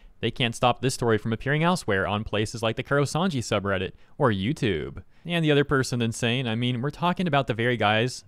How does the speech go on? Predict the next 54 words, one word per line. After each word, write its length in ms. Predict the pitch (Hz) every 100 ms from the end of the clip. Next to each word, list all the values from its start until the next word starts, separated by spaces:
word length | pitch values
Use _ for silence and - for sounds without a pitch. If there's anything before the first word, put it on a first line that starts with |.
| 104
that 200 | 113 -
pulled 200 | 156 160
the 60 |
trigger 320 | 165 175 110 95
aimed 180 | 110
squarely 380 | - - 123 147
at 100 | 135
their 100 | 147
own 140 | 139 123
foot. 380 | 170 156 - - - - -
Wouldn't 220 | 127 185 180
put 100 | 190
it 100 | -
past 320 | 185 180 -
them 160 | 107 101
to 120 | -
aim 140 | 123 170
at 80 |
their 140 | 170 156
own 140 | 151
leg 200 | 139 147
next 380 | 107 139 101 -
to 160 | - 117
stop 480 | - - - 147 -
the 120 | 120
foot 180 | 151 -
from 140 | 113
bleeding." 460 | 98 131 - - 95
Yeah, 300 | - 120 107
that's 140 | 120 -
gonna 160 | 107
work 200 | 87 95
out 120 | 92
real 200 | 85 87
well. 300 | 87 90 120 - - -
"Why 240 | 107 151
would 100 | 190
he 80 | 202
slander 380 | - 180 185 131
someone 320 | 120 104 98
who 100 | 127
worked 300 | 110 139 -
so 220 | - 151
hard 280 | 143 175 113
to 60 | 104
get 140 | 110
where 140 | 120 120
she's 240 | 156 139
at? 340 | 151 110 - - - -
That's 180 | 117
so 160 | - 135
sad 400 | - 175 143 92
and 140 | 95
pathetic." 680 | 143 135 - 151 107 - -